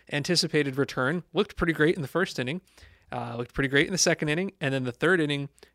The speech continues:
absolute disaster. Can I tell you the velocity numbers from the, uh, first three innings here?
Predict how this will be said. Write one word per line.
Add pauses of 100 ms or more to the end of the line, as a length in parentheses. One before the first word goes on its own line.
(180)
absolute
disaster.
Can
I
tell
you
the
velocity
numbers
from
the,
uh,
first
three
innings
here?